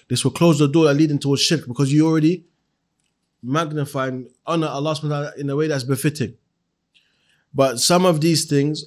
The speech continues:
of not having that respect for Allah subhanahu wa ta'ala is what leads a person to falling into a shirk. وتعظيم غير الله. أعظم من Allah, to glorify other than Allah more than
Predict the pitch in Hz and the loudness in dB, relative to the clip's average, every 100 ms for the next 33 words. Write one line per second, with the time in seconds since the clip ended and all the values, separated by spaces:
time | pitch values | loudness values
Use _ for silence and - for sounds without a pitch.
0 | - 127 135 170 147 160 156 147 135 135 | -8 -2 0 0 0 -2 0 -2 -2 -6
1 | - 156 120 - 131 135 131 127 120 135 | -4 -6 -8 -10 -6 -6 -4 -4 -4 -2
2 | 131 120 131 135 156 139 127 143 143 139 | -4 -4 -2 0 -2 -2 -4 -4 -6 -6
3 | 123 - 143 143 147 147 175 - _ _ | -8 -4 -2 -2 -4 -6 -10 -12 _ _
4 | _ _ _ _ - 107 - 98 - _ | _ _ _ _ -8 -4 -4 -6 -10 _
5 | _ _ _ _ _ _ _ 123 120 135 | _ _ _ _ _ _ _ -2 0 -2
6 | 127 131 156 139 139 143 131 135 135 110 | 0 2 4 4 2 2 2 2 0 -2
7 | - _ _ _ _ _ _ _ _ _ | -10 _ _ _ _ _ _ _ _ _
8 | _ _ _ - 139 139 135 131 127 123 | _ _ _ -4 -2 0 0 0 -2 -2
9 | 135 123 107 _ - 123 120 147 135 - | -2 -2 -4 _ -14 -8 0 0 0 -4
10 | 127 135 135 131 120 131 127 131 131 135 | -6 -6 -6 -8 -6 -6 -4 -4 -4 -4
11 | 147 | -6